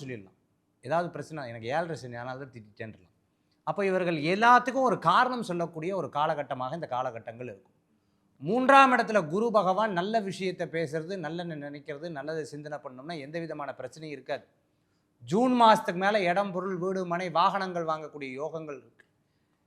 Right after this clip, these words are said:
பதினோராம் இடத்துல ராகு, நண்பர்கள் மத்தியில கவனம் தேவை. ஐந்தாம் இடத்துல கேது, குழந்தைகள் விஷயத்துல ரொம்ப கேர்ஃபுல்லா இருக்கணும். வயிறு சம்பந்தமான பிரச்சனைகள் அவங்களுக்கு ஏற்படக்கூடிய தன்மைகள் ஏற்படுத்தி கொடுக்கும்.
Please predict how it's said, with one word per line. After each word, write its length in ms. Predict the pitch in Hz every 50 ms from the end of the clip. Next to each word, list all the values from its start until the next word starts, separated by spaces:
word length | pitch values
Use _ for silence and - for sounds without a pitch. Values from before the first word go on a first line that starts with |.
| _ _ _ -
பதினோராம் 600 | 147 190 233 254 262 269 269 269 262 262 254 247 240
இடத்துல 320 | 226 - - 214 202 190 170
ராகு, 300 | 175 190 208 214 220 247 220
நண்பர்கள் 500 | 180 180 196 214 214 220 214 208 202 196
மத்தியில 340 | 185 175 151 175 185 190 160
கவனம் 360 | 151 151 151 160 160 156 147
தேவை. 240 | 131 131 117 - _ _ _ _ _ _ _ _ _ _ _ -
ஐந்தாம் 480 | 139 180 214 226 226 220 214 214 208 196
இடத்துல 260 | 180 165 - 175 165 160
கேது, 320 | - 160 165 175 175 196 208 202 - - -
குழந்தைகள் 680 | 151 175 190 214 214 220 214 190 208 190 147 143 123 - _ _ _ _ _ _
விஷயத்துல 480 | 135 123 135 165 160 156 160 160 170 170
ரொம்ப 260 | 147 139 147 160 156 -
கேர்ஃபுல்லா 380 | 143 143 143 131 143 147 147
இருக்கணும். 260 | 135 - 110 104 104
வயிறு 260 | 113 131 151 170 170 156
சம்பந்தமான 520 | 160 160 156 147 139 139 139 135 131 113
பிரச்சனைகள் 480 | - 127 127 - - 160 151 143 147 143
அவங்களுக்கு 400 | 135 135 131 127 117 123 131 131
ஏற்படக்கூடிய 540 | 135 135 131 139 131 131 131 135 127 127 127
தன்மைகள் 400 | - 117 123 135 139 123 135 131
ஏற்படுத்தி 380 | 123 120 120 - 120 110 120 120
கொடுக்கும். 320 | 120 120 117 - _ _